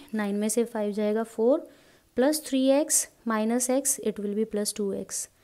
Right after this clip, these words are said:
चाहो तो आप आंसर को ऐसे लिख सकते हैं, और if you want to write it like this कि एक्स वाले टर्म को आगे लिखना है, फ़ोर को पीछे लिखना है, then you can leave your answer here also। I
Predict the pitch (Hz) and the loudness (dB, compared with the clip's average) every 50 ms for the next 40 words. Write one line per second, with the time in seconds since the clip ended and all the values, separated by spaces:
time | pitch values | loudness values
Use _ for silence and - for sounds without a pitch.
0 | _ _ _ _ _ _ _ - 254 247 262 277 277 320 311 302 294 254 254 254 | _ _ _ _ _ _ _ 0 2 2 2 4 4 4 6 6 6 4 4 4
1 | 254 277 277 285 285 262 254 269 294 285 285 285 - 277 277 - 285 294 359 392 | 2 2 4 4 4 4 4 4 4 2 2 2 0 -2 -2 0 0 0 0 0
2 | - 254 226 214 214 - 233 226 214 208 202 202 208 214 202 214 208 208 202 - | 0 0 2 2 0 2 2 2 2 2 -2 -2 -2 0 0 2 2 2 2 0
3 | 214 - - 208 202 202 196 - 247 285 392 - - - 233 - 208 202 202 - | -4 -4 -2 -2 -2 -2 -2 0 0 0 0 -2 -4 -4 -2 -2 0 -2 -2 -2
4 | - 220 214 220 214 226 220 220 214 240 220 208 202 202 254 269 269 262 - 254 | -2 0 2 2 2 2 0 2 2 4 4 4 4 4 4 4 4 2 0 -2
5 | 254 247 254 277 285 - 233 220 202 208 - 220 220 - 208 196 - 254 254 254 | 0 0 0 -2 0 2 2 2 2 2 0 -2 -2 -4 -8 -2 0 2 2 4
6 | 247 269 262 262 311 - - - 214 202 214 214 208 208 202 214 208 202 202 208 | 2 2 2 0 -2 -4 -6 -8 -4 -2 -2 0 0 0 0 0 2 2 2 2
7 | 190 196 196 190 190 190 190 - - 247 240 - 233 220 202 190 190 190 190 - | 2 0 -2 -2 -2 -4 -6 -4 -4 -4 0 2 4 4 4 4 0 -2 -4 -6
8 | - - 208 - _ _ _ _ _ _ _ _ _ - - - - - - - | -10 -12 -14 -16 _ _ _ _ _ _ _ _ _ -20 -20 -20 -20 -20 -20 -20
9 | - - - - - - - - _ _ _ _ - - 262 | -20 -20 -20 -20 -20 -20 -20 -20 _ _ _ _ 0 0 2